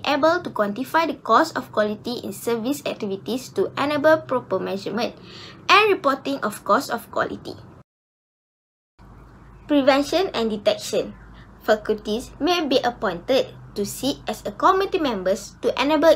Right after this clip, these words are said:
enough representation across university in providing insight on important issues. To ensure the proper functioning of committee, the committee members should spend time studying the term of reference,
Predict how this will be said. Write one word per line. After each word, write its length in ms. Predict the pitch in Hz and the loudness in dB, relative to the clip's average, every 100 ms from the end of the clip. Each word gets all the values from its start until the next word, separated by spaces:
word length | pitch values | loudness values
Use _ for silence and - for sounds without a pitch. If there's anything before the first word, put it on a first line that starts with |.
| - | 4
enough 340 | 233 214 - | -4 -4 -4
representation 840 | 233 262 392 359 247 214 208 226 - | -6 -2 0 2 0 -2 -8 -8 -10
across 380 | 202 214 202 262 | -6 -6 -4 -2
university 560 | 349 330 311 - 302 - | 0 0 -2 -2 -2 -2
in 80 | 208 - | -8 -6
providing 500 | 202 202 190 202 - | -4 -2 -2 -4 -6
insight 480 | 208 226 - 285 - | -6 -6 0 0 0
on 140 | 214 - | -6 -8
important 500 | 196 - 311 330 269 | -8 -2 -2 0 -6
issues. 460 | - - - - - - - - - - - | -6 -10 -10 -12 -18 -14 -10 -8 -10 -8 0
To 80 | 233 | 0
ensure 400 | 254 254 - 277 | 2 0 2 2
the 80 | 220 | 2
proper 400 | - 254 254 523 | 2 2 4 4
functioning 520 | 466 339 311 285 277 214 | 4 0 2 0 0 -2
of 240 | 202 - | -8 -8
committee, 420 | 185 190 - - - - - - - | -10 -8 -8 -10 -12 -18 -20 -20 -10
the 240 | 208 202 - | -4 -4 0
committee 400 | 226 233 269 466 | 2 2 6 6
members 480 | 359 226 185 202 - - - | 6 2 0 -4 -8 -18 -20
should 340 | - - 262 - - | -14 -2 0 0 -6
spend 460 | - - 349 392 415 - | -16 -2 2 4 2 -2
time 220 | 226 202 | -2 -2
studying 680 | - - 226 220 370 480 285 | -4 -2 0 2 4 4 2
the 160 | 196 - 214 | -2 -2 2
term 260 | 214 302 - | 4 2 0
of 200 | 208 - | -4 -6
reference, 600 | 175 - 262 226 - - | -8 -2 -2 -2 -6 -20